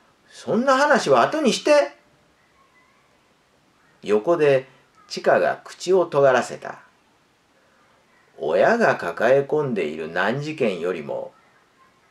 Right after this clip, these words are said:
亭主の腹具合の方が心配なのである。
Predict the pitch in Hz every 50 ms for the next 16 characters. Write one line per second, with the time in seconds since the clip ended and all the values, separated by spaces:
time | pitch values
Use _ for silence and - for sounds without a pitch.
0 | _ _ - - 95 98 95 90 - - - 85 82 76 73 - - - 82 85
1 | 90 110 123 131 139 151 147 135 117 107 92 87 73 71 - 120 139 147 120 92
2 | 82 76 71 65 - - _ _ _ _ - - - - 76 80 104 123 - 175
3 | 185 214 214 208 226 233 208 143 101 85 65 65 69 - -